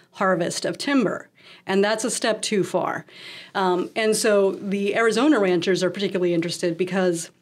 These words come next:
of the most recent national monument designation. I think it's still the most recent in Arizona, which covers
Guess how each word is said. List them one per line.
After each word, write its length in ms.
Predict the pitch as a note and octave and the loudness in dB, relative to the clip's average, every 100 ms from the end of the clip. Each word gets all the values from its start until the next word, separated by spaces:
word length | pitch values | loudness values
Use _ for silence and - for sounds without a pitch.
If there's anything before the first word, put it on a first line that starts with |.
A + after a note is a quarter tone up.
| _ _ _ _ _ _ - | _ _ _ _ _ _ -4
of 200 | G#3+ G3 | -2 2
the 100 | G3+ | 4
most 340 | G3 F#3+ F#3 - | 4 4 2 0
recent 720 | G#3 A3 - F#3 E3 - - | 0 0 2 2 0 -2 -2
national 440 | F#3+ F#3+ F#3 F#3+ | 0 0 0 2
monument 460 | F#3 F#3 F#3 F3+ F3 | 2 4 4 2 2
designation. 540 | F#3 E3 E3+ E3+ G3+ | 0 0 0 0 0
I 20 | |
think 160 | F#3 G3 | 0 -2
it's 80 | F3 | 0
still 160 | F#3+ | -2
the 80 | F3 | 0
most 260 | F3 E3+ - | 0 0 0
recent 340 | F3+ F3 E3+ | 0 0 0
in 100 | G3 | 2
Arizona, 420 | F#3 F3+ F#3 F3+ | 2 2 2 2
which 200 | F#3 F#3 | 2 0
covers 440 | - F#3 F#3 E3+ | -2 0 0 0